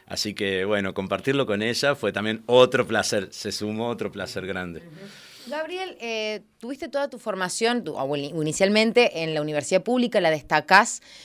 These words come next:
Speaker 2: como, como tu casa, como tu lugar. Ya hemos hablado en otras oportunidades con, con Marcelo al respecto de, de la importancia de,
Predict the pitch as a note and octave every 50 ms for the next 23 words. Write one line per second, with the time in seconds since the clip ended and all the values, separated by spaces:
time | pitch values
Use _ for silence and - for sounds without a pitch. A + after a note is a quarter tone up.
0 | - _ _ - F3 D#3+ D#3+ D#3 D#3 D3+ D3 C#3+ C#3 C3 - D3+ D3 C#3 - D3
1 | C3 - A#3 C4+ C4+ - D#4+ D4+ D#4 D4 - - F3 D#3+ D3+ C#3+ D3 D3+ C#3 D3
2 | D3+ D#3 F#3 G#3+ A#3 B3 C4 C#4+ C#4 - - - - - _ - E3 E3 E3+ E3
3 | D3 E3 D#3+ E3 E3+ E3+ E3+ E3+ F3 F3 F3 D#3 D#3+ D3+ D#3 D#3 C#3+ - E3+ D#3
4 | - D3+ D#3 D3+ - D3+ D3 D3+ D3+ D3+ D#3 E3 E3 D#3+ - - D#3 D#3 D3+ D3+
5 | D3 D3 D3 - D3+ D3+ D3+ D3+ D3 C#3+ - G3 G3 F#3 F3 D#3+ C#3 D3 D3 -
6 | - D#3+ D3+ C3 - E3+ D#3+ D#3 C3+ C#3 D3 C#3+ C#3 C#3 C#3 C3+ C3+ C3 C3 B2+
7 | D3 D3 D#3 D3+ C#3+ D3+ D3 - - E3+ E3+ E3+ - F3 E3 D#3 D3 C#3 C3